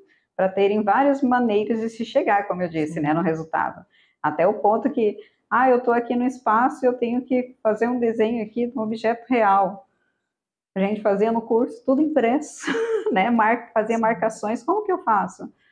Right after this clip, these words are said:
Speaker 1: Só que aí você já tem, assim, aquela bagagem de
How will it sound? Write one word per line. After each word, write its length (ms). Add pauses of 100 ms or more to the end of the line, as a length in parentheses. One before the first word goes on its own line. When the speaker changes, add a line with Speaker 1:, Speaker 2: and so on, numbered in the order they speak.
(260)
Speaker 1:
Só 100
que 100
aí 140
você 260
já 180
tem, 320
assim, 200
aquela 280
bagagem 540
de 260